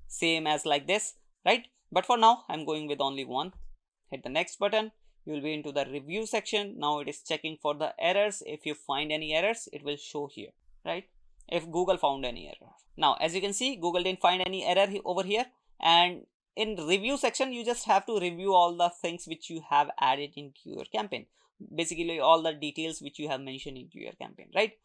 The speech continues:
Once your review is done, manual review is done, hit the publish campaign button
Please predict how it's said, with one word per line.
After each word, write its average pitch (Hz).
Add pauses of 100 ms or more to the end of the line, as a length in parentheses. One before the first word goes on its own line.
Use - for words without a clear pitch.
(240)
Once -
your 196
review 180
is 165
done, 180
manual 151
review 151
is 147
done, 175
hit 135
the 139 (420)
publish 240
campaign 143
button 143